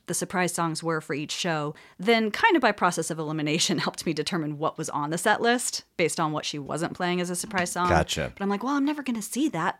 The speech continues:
Speaker 1: surprise song, so I might as well watch that." And then the more I did that, I was like, "I'm figuring it all out. It's fine."
Speaker 2: Nice.
Speaker 1: And you'd see pictures of her costumes 'cause she posted all on, on Instagram, and I'm like, "Oh my God, they're all so beautiful."
Speaker 2: Right.
Speaker 1: Um, but even, even with all of that, it was still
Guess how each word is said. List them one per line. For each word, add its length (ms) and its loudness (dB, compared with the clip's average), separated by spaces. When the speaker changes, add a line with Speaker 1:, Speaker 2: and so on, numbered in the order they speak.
Speaker 1:
surprise 440 -4
song, 240 -6
so 120 -6
I 20 -6
might 160 0
as 80 0
well 160 -2
watch 240 -4
that." 340 -2
And 80 0
then 100 6
the 60 6
more 140 6
I 80 4
did 140 0
that, 120 0
I 40 0
was 80 -4
like, 140 -8
"I'm 140 4
figuring 380 -4
it 80 -4
all 160 2
out. 220 0
It's 200 0
fine." 280 -4
Speaker 2:
Nice. 300 4
Speaker 1:
And 100 10
you'd 160 6
see 160 0
pictures 360 -4
of 100 -4
her 100 -2
costumes 640 -4
'cause 120 -4
she 140 0
posted 340 -4
all 200 -2
on, 320 -2
on 100 0
Instagram, 360 -4
and 80 -2
I'm 60 -2
like, 160 -6
"Oh 60 -2
my 160 -4
God, 220 -6
they're 160 -6
all 100 -2
so 180 2
beautiful." 600 2
Speaker 2:
Right. 340 6
Speaker 1:
Um, 420 6
but 120 6
even, 440 8
even 280 2
with 160 -2
all 160 6
of 140 -2
that, 440 4
it 160 4
was 160 0
still 580 2